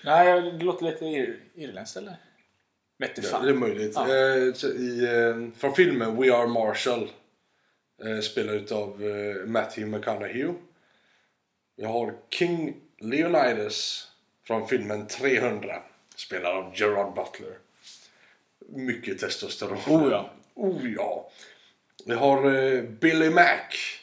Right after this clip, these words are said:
Speaker 2: från Love Actually, spelad av, eh, Bill Nighy. Nighy.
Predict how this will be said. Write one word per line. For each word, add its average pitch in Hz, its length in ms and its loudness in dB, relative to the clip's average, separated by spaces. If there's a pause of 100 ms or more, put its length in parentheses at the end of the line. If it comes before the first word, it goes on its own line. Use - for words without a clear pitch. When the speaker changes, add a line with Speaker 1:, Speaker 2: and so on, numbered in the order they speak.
(220)
Speaker 2:
från 135 240 4
Love 135 220 6
Actually, 127 580 2 (520)
spelad 110 440 0
av, 110 320 -2
eh, 110 200 -2 (180)
Bill 117 300 2 (120)
Nighy. 117 540 -4 (560)
Nighy. 107 480 -4